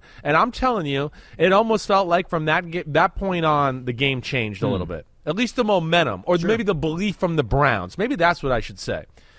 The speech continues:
Speaker 1: And from there on out, I mean, they pitched a shutout on the forty-niners offense for the most part.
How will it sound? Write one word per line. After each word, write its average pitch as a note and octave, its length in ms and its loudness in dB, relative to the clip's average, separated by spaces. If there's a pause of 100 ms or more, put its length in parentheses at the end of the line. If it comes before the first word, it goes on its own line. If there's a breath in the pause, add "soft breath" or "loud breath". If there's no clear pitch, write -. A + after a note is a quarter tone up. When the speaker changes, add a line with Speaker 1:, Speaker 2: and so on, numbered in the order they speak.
(200 soft breath)
Speaker 1:
And F#3+ 300 0 (240 soft breath)
from G3 220 2
there D4 280 4
on F3 200 6
out, E3+ 340 2 (500 soft breath)
I - 80 -6
mean, G3 180 2
they C#4 100 6
pitched - 280 2
a D4+ 40 2
shutout F3 520 2
on B2+ 80 -6
the C3 60 -6
forty-niners B2+ 540 -2
offense G2 420 0
for C#3 100 -2
the B2 80 -4
most G#2 240 -4
part. F#2 260 -8